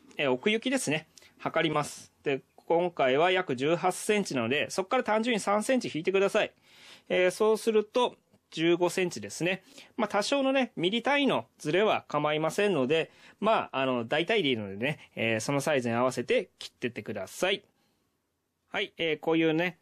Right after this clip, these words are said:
えー、板ができましたら、クリップを挟んでいきます。でね、クリップなんですけども、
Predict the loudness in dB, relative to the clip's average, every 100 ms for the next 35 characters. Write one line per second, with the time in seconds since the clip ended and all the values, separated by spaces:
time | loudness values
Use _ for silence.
0 | -8 -2 0 0 0 -2 -2 -4 -2 -2
1 | -2 -2 -2 0 0 -2 -6 _ -4 -2
2 | -2 -4 -4 -4 -4 -6 -6 -2 -2 -4
3 | _ _ _ -4 -4 -2 -2 0 0 0
4 | 0 0 -2 -2 -2 0 -2